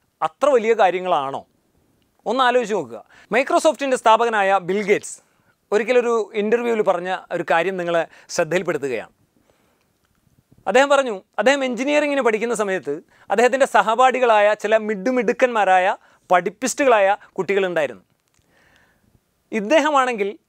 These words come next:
just ഒരു ആവറേജ് സ്റ്റുഡൻ്റ് ആയിരുന്നു. അദ്ദേഹം പറയുന്നു,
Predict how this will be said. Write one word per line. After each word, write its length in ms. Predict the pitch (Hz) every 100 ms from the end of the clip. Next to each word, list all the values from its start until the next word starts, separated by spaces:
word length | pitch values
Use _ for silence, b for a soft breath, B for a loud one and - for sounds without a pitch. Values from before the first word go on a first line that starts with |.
| _ _ _ _ _ _ 202
just 260 | 254 - 320
ഒരു 80 | 302
ആവറേജ് 480 | 262 262 269 277 247
സ്റ്റുഡൻ്റ് 360 | - 240 214
ആയിരുന്നു. 240 | 175 107 _ _ _ _ _ _ _ _ _ _ _ _ _ _ _ _ _ _ _ _ -
അദ്ദേഹം 220 | 226 262
പറയുന്നു, 460 | 277 294 262 254